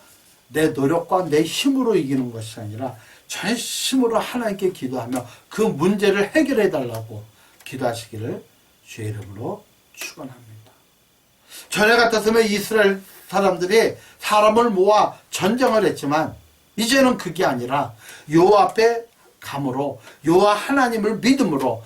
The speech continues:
신앙이 회복됨으로 선지자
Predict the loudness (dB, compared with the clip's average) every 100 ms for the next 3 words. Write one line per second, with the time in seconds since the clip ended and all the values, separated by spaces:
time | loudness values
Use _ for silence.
0 | -10 -2 2 4 4 2 0 2 2 2
1 | 0 0 2 4 2 0 -14 _ -20 -20
2 | _ _ _ -18 -10 -6 -6 -4 -4 -4